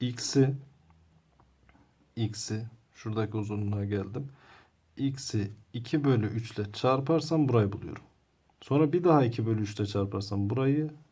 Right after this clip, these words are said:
bir daha çarparsam burayı, bir daha çarparsam burayı, bir daha çarparsam biri buluyorum. Kaç kere çarptım? Bir, iki, üç, dört, beş kere.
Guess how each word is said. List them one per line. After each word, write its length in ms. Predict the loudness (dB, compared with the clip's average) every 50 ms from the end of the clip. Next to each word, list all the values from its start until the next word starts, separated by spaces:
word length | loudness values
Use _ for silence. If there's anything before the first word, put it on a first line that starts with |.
| _ _ -8
bir 280 | -2 2 2 2 4 4
daha 220 | 2 2 2 0
çarparsam 680 | -2 -2 -2 -2 0 0 -2 -2 -2 -4 -2 -2 0
burayı, 320 | 0 0 2 2 2 0 0
bir 100 | 0 2
daha 180 | 4 4 4
çarparsam 600 | 2 2 0 0 0 -2 -4 -4 -2 -4 -2 -2
burayı, 300 | 0 0 2 2 2 2
bir 120 | 2 4 4
daha 180 | 4 4 4
çarparsam 720 | 4 4 2 2 2 2 0 0 0 0 2 0 0 0 -2 -12 -20 _ _ -8 -2
biri 300 | 0 2 2 2 0 -2
buluyorum. 320 | -4 -8 -10 -12 -12 -16 _ _ -20 -20 -20 -20 -20 -20 -20 -20 _ 2
Kaç 200 | 2 2 4 6
kere 180 | 8 8 8 8
çarptım? 520 | 8 6 4 4 4 0 -2 0 2 4
Bir, 280 | 4 4 4 2 -2 -10 -18 _ _ _ -8
iki, 360 | -8 -8 -2 0 2 2 2 0 -6 -12 _ _ _ -8
üç, 400 | -4 -4 -4 -4 -6 -10 -14 -18 _ _ -8 -2 2
dört, 400 | 4 4 4 4 0 -6 -16 -20 _ _ _ _ -2 0
beş 260 | 0 0 0 -2 -4
kere. 260 | -6 -6 -6 -6